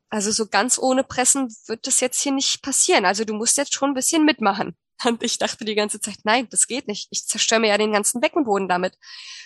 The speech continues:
Und ich habe mich so blockiert. Ich habe keinen Press dran gehabt. Es war irgendwie, es war wirklich von allen Geburten, obwohl es eine Hausgeburt war. Und zwar, ach so, und es war total schön, weil meine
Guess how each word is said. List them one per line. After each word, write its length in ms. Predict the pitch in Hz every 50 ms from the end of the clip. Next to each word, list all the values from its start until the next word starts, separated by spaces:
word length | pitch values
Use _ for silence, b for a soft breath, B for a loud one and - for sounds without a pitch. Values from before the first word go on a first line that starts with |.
| B B
Und 80 | - 247
ich 140 | - -
habe 160 | 254 247 254 262
mich 220 | 247 247 - -
so 580 | 220 208 190 202 262 277 294 302 311 311 320 302
blockiert. 580 | 240 262 254 254 - - - - 233 220 - 208
Ich 120 | - -
habe 220 | 208 208 202 214
keinen 280 | 208 - - 196 196 -
Press 320 | - - 269 320 302 -
dran 180 | - 262 247 240
gehabt. 320 | 247 233 226 214 - _ _
Es 180 | 196 - -
war 340 | - 202 185 190 202 196 -
irgendwie, 540 | 226 220 208 208 202 214 208 208 208 202 - _ _ _ _ _ _ _ _ _ _ _ _ _
es 180 | 220 - -
war 200 | - 226 220 220
wirklich 240 | 233 269 - 254 -
von 140 | - 233 -
allen 220 | - 226 262 320
Geburten, 480 | 320 311 208 233 254 277 285 - 233 220
obwohl 200 | 214 208 285 339
es 100 | 349 -
eine 120 | 302 254
Hausgeburt 520 | 233 226 247 262 - - 226 214 220 208 -
war. 100 | 208 202
Und 100 | 208 -
zwar, 280 | - - 214 220 - - _ _
ach 120 | - 247 220
so, 100 | - 262
und 60 | 247
es 120 | - -
war 140 | 208 226 -
total 300 | - 233 - 240 226 -
schön, 200 | - 285 294 269
weil 100 | 233 214
meine 280 | 208 202 202 202 196